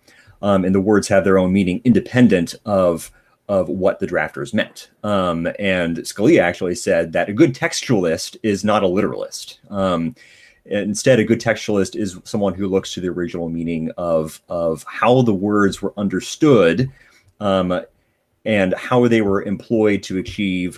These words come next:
um, certain policy goals by the original drafters. And if you actually go back and look at the history of the inclusion of the word sex in the Civil Rights Act, which eventually, you know, uh, became part of Title seven, which was at question here,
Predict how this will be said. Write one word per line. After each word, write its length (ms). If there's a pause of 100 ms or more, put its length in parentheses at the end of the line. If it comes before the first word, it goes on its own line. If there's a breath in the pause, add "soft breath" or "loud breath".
(120)
um, 340
certain 400
policy 460
goals 560 (240)
by 320
the 100
original 380
drafters. 500
And 80
if 80
you 80
actually 240
go 180
back 280
and 180
look 140
at 100
the 160
history 480 (300 loud breath)
of 160
the 80
inclusion 560
of 160
the 60
word 220
sex 480 (320 soft breath)
in 120
the 80
Civil 260
Rights 320
Act, 400
which 300
eventually, 400
you 280
know, 340
uh, 180
became 380
part 180
of 60
Title 200
seven, 380
which 140
was 120
at 160
question 300
here, 300